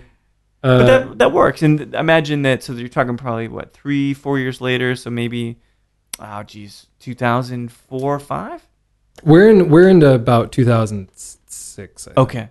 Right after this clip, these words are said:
Speaker 1: okay.
Speaker 2: Yeah, at this point.
Speaker 1: So things are really starting to move in that
Speaker 2: Yeah.
Speaker 1: culture, right?
Speaker 2: Right.
Speaker 1: Especially in San Francisco.
Speaker 2: Yeah, and I took, you know, I, so that, that cocktail, uh, knowledge w-, coming from Victory, um, I owe a lot to him for that. And, uh, I took that to San Francisco,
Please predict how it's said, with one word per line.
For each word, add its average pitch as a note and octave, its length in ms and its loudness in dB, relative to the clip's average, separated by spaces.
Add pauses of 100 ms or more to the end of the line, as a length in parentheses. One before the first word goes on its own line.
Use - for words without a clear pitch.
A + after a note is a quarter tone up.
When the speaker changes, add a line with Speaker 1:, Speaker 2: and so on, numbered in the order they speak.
(120)
Speaker 1:
okay. A#2 200 -14
Speaker 2:
Yeah, F#2 140 -14 (140)
at G#2+ 100 -20
this G2 140 -20
point. F#2+ 320 -18
Speaker 1:
So - 120 -8
things D4 280 -4
are C4+ 100 4
really F3 360 4
starting C#3 500 -2
to - 200 -6
move B2 580 0
in A2+ 180 -8
that G#2+ 320 -12 (140)
Speaker 2:
Yeah. B2+ 260 4
Speaker 1:
culture, F3+ 440 0
right? G2+ 180 -6
Speaker 2:
Right. B2 120 4
Speaker 1:
Especially A#2 260 -4
in A#2+ 80 -8
San A#2 200 -8
Francisco. D#3+ 360 -12
Speaker 2:
Yeah, F#3+ 320 4
and C3 160 4
I E3 140 6
took, F3+ 400 2
you D#3 160 4
know, C#3 120 6
I, C3+ 200 4
so D3 180 4
that, C3 260 4
that C3+ 200 2
cocktail, C3+ 840 2
uh, A#2 260 -4
knowledge A#2 800 2
w-, A2+ 220 -16 (120)
coming C3 260 2
from A2+ 220 -4
Victory, G#2+ 680 -6
um, G2+ 540 -12 (280)
I A2 120 -16
owe G#2+ 120 -8
a G#2 40 -8
lot G2 260 -12
to G#2+ 80 -18
him G2 220 -18
for G#2+ 120 -18
that. F#2 300 -20
And, G#2+ 380 -10
uh, A2+ 140 -4
I A#2+ 100 -2
took F3 220 2
that F3 160 4
to C#3 60 -4
San C3+ 200 4
Francisco, C3 600 2